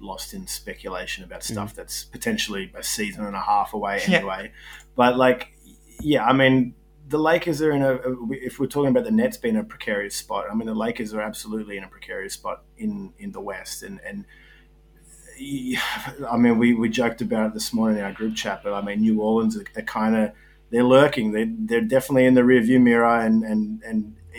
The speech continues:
Speaker 1: that's without their best player who hasn't played at all this season as well. So, like, it, the, the, the landscape in the West is, is a bit different than out East, but, like, I mean, the Clippers have been good without their two best players all year as well. So it's, it's, it's just
Speaker 3: So
Speaker 1: tough, man.
Speaker 3: impressive.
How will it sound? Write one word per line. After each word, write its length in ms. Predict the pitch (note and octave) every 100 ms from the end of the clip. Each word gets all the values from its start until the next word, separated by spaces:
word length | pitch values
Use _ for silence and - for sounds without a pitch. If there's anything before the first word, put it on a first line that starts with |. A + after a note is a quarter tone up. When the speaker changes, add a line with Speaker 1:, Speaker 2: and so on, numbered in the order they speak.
| A#2+
Speaker 1:
that's 200 | A#2 -
without 380 | A#2+ A#2 A#2 G2+
their 160 | A#2 A2+
best 240 | A2 -
player 300 | A2 A#2 A2+
who 100 | G#2+
hasn't 220 | G#2+ G#2+
played 200 | A#2 G#2+
at 60 | G#2
all 140 | G#2
this 140 | G2+ -
season 300 | G#2+ G#2 G#2
as 140 | G2+
well. 280 | A#2+ G#2 G2+
So, 240 | A#2 A2 - - - - _ _ -
like, 240 | D3+ D3+
it, 200 | D#3+ D#3 -
the, 140 | C3+ C3+
the, 180 | B2+ C3
the 140 | B2+
landscape 460 | C3 C#3 - C3 C3+
in 80 | B2
the 80 |
West 280 | A#2+ B2+ -
is, 240 | A#2+ G#2+ A#2
is 140 | A2
a 60 | G#2+
bit 180 | A2+
different 320 | - B2 B2 A2+
than 100 | A2
out 160 | G#2+
East, 280 | A2+ B2+ -
but, 120 | A2+ A2
like, 320 | G#2+ - -
I 40 | A2
mean, 140 | G#2+
the 80 | G#2
Clippers 340 | - A2+ A#2+
have 100 | A2
been 160 | A2 G#2+
good 200 | A2 G#2+
without 260 | G#2 G#2 -
their 180 | B2
two 220 | A#2+ - A2+
best 240 | A2 -
players 500 | A2 A2+ A2 A2 -
all 160 | A#2 A2+
year 200 | A#2 A#2+
as 120 | A#2
well. 220 | D3 C#3+ G2+
So 140 | B2
it's, 380 | A#2 B2 - -
it's, 340 | - - - -
it's 240 | - -
just 80 | F3
Speaker 3:
So 120 | C#4
Speaker 1:
tough, 80 | G#3+
man. 80 | D#3
Speaker 3:
impressive. 560 | D#3+ G#3 - C3 B2